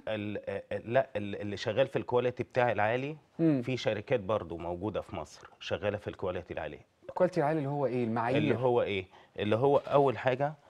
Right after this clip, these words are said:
Speaker 1: المفروض عشان أنفذ مطبخ،
Speaker 2: مم.
Speaker 1: تمام؟ في البداية برفع مقاسات،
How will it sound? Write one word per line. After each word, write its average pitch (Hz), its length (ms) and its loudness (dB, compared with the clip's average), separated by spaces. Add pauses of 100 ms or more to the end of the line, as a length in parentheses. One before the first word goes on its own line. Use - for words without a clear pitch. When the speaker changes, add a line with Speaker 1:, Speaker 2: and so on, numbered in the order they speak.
(160)
Speaker 1:
المفروض 107 600 -2
عشان 104 440 -4 (100)
أنفذ 110 440 -4 (240)
مطبخ، 113 560 0 (100)
Speaker 2:
مم. 139 160 0 (120)
Speaker 1:
تمام؟ 110 260 0 (640)
في 113 100 0
البداية 131 540 2 (400)
برفع 123 360 0
مقاسات، 110 500 -4